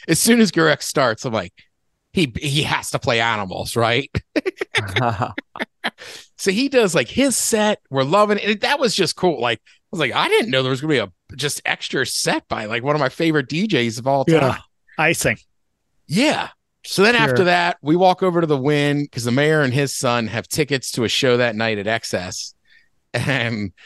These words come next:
Speaker 1: like, we leave them there. The Wynn, by the way, I'd never been in there. It's probably one of the nicest casinos I've ever seen.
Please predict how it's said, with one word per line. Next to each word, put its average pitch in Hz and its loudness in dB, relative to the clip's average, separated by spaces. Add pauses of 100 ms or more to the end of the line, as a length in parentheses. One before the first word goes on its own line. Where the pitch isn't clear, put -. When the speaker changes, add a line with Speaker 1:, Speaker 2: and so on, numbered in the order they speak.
(500)
Speaker 1:
like, 104 -2
we 180 2
leave 214 2
them 175 2
there. 123 0
The 127 -2
Wynn, 147 4
by 113 0
the 110 0
way, 101 0
I'd 147 -2
never 143 -2
been 120 -2
in 113 0
there. 87 -6
It's - -12
probably 143 2
one 131 2
of 120 0
the 117 0
nicest 120 -4
casinos 117 0
I've 107 -2
ever 101 -2
seen. 101 -2